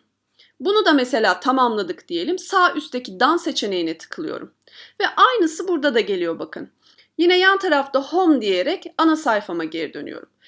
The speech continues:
My work kısmına geri döneyim. Gördüğünüz gibi en son yaptığım çalışmada en alta eklenmiş durumda. Uygulama arkadaşlar oldukça basit. Tabii bize çok şey vaat etmiyor.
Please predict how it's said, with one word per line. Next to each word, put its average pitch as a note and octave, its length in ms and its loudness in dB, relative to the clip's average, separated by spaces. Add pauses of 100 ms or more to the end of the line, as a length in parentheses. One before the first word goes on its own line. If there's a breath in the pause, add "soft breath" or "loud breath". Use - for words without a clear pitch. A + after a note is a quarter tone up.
(240 soft breath)
My G4 240 6
work D4 320 2
kısmına G3+ 360 -6
geri A#3+ 300 -6
döneyim. A3 400 -2 (180)
Gördüğünüz C4 400 2
gibi F#3 120 -6
en D#4 220 -2
son A#3+ 200 -4
yaptığım A#3+ 480 -2
çalışmada G#3 680 -6
en D4 120 0
alta F#3+ 280 -4
eklenmiş G3 580 -8
durumda. - 340 -16 (840 loud breath)
Uygulama G#4+ 440 2
arkadaşlar E4+ 600 2
oldukça E4 520 -2
basit. C4+ 440 -2
Tabii F4 220 -4
bize E4+ 160 -6
çok - 280 -8
şey E4+ 240 -2
vaat D4 260 2
etmiyor. G#3+ 520 -4